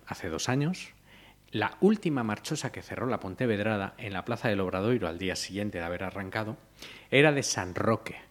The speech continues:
Cádiz. Lloraba cuando llegó al Obradoiro, emocionada, dio los tres bordonazos que se dan en la concha del kilómetro cero de la Plaza del Obradoiro y emocionada dijo, "Yo esto lo tengo que, lo tengo que,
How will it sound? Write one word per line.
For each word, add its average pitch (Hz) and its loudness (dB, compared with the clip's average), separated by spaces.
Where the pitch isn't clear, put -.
Cádiz. - -4
Lloraba 127 6
cuando 107 2
llegó 87 0
al 98 0
Obradoiro, 90 0
emocionada, 101 -2
dio 113 4
los 110 0
tres 131 2
bordonazos 117 0
que 98 -6
se - -6
dan 117 0
en 90 -10
la 80 -4
concha 101 -2
del 87 -4
kilómetro 95 -2
cero 104 -2
de 90 -4
la 73 -4
Plaza 95 -6
del 101 -2
Obradoiro 110 -2
y 147 6
emocionada 127 4
dijo, 117 2
"Yo 277 6
esto 311 4
lo 285 10
tengo 285 4
que, 269 0
lo 269 -2
tengo 294 2
que, 294 2